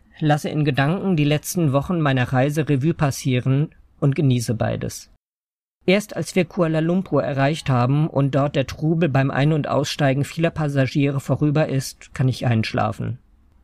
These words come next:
Der Bus hält gelegentlich in kleineren Ortschaften, aber ich muss in die Kleinstadt Temerloh und dort dann umsteigen. Als ich das nächste Mal aufwache und auf die Uhr schaue, ist es fünf Uhr, also die Zeit,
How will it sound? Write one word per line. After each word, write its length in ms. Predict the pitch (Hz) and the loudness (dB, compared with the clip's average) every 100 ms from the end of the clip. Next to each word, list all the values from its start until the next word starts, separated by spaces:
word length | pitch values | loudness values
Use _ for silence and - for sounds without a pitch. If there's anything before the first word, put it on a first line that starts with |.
| _ _ _ 156 | _ _ _ -2
Der 80 | |
Bus 280 | 139 190 - | 0 -2 0
hält 220 | 180 170 | 0 0
gelegentlich 580 | - 160 170 175 170 180 | 0 0 2 0 -2 -2
in 120 | 160 | -2
kleineren 500 | 139 147 143 170 160 | 0 2 2 2 0
Ortschaften, 920 | 135 135 151 - - - - 156 175 - _ _ _ _ | 0 -2 0 0 0 -2 0 2 2 -2 _ _ _ _
aber 200 | 151 143 | 0 0
ich 140 | 147 170 | -2 0
muss 220 | 165 - | 0 0
in 180 | 165 160 | 0 2
die 80 | |
Kleinstadt 560 | 151 165 147 170 170 147 - | 2 0 0 0 -2 -2 -4
Temerloh 760 | - 175 135 110 110 110 156 - | -2 2 2 2 2 0 -2 0
und 240 | 127 123 | 0 2
dort 220 | 123 131 - | 2 0 -2
dann 160 | 139 135 | -2 0
umsteigen. 760 | 135 123 - 110 107 113 123 - _ _ _ _ _ _ | -2 -2 -2 0 0 -2 -4 -8 _ _ _ _ _ _
Als 180 | - 151 | 0 0
ich 100 | 175 | 0
das 160 | 180 151 | 0 0
nächste 260 | 170 185 208 | 0 0 0
Mal 220 | 180 170 | 0 0
aufwache 500 | 127 160 - 151 170 | -2 -2 -2 -2 0
und 100 | 147 | -2
auf 120 | 135 | -2
die 100 | 165 | -2
Uhr 240 | 156 156 | 0 0
schaue, 380 | 180 165 160 170 | 2 0 2 0
ist 200 | 170 - | -2 -4
es 120 | 147 | -4
fünf 320 | - 156 156 175 | 0 0 2 2
Uhr, 340 | 147 113 120 - _ | 2 2 -2 -6 _
also 240 | - 135 139 | -2 0 0
die 140 | 147 | -2
Zeit, 500 | - 151 135 160 - | -2 0 0 0 -6